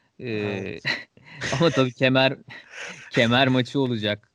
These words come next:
Speaker 1: Ee, Flyweight'in kemer maçı olacak. Ee, o yüzden tabii ana maç o
Speaker 2: Hı hı.
Speaker 1: şey. Joseph Benavides, Figueiredo. İnşallah böyle bir knockout, Flyweight'lerde çünkü çok olmuyor. Yani knockout power
Speaker 2: Evet.
Speaker 1: çok olmadığı için.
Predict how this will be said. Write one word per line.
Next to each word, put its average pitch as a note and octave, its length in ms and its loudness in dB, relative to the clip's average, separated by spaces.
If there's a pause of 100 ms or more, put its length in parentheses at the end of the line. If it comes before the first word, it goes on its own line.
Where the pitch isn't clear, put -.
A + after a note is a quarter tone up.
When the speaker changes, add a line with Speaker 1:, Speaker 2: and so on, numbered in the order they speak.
Speaker 1:
Ee, F#2+ 340 -6
Flyweight'in A2 760 -4
kemer A#2 340 -2
maçı A#2+ 300 -4
olacak. F#2+ 480 -10
Ee, F2+ 320 -10
o G2 120 -10
yüzden F#2+ 360 -8
tabii G#2 240 -8
ana G2 180 -4
maç G2+ 360 -8
o A#2 200 -12
Speaker 2:
Hı A2 40 -18
hı. A#2+ 60 -16
Speaker 1:
şey. B2 260 -2 (640)
Joseph A#2 440 0
Benavides, B2+ 800 0 (280)
Figueiredo. A#2+ 760 0
İnşallah C3 640 0 (120)
böyle A#2+ 360 -2
bir B2+ 180 -4 (520)
knockout, A#2 720 0
Flyweight'lerde D#3+ 800 2
çünkü D3 260 -8
çok C3+ 200 -6
olmuyor. C#3+ 360 0
Yani G#2 100 -4
knockout A2+ 340 -2
power B2 300 2
Speaker 2:
Evet. A2 140 -2
Speaker 1:
çok A#2+ 100 -4
olmadığı B2+ 280 -6
için. G2 380 -10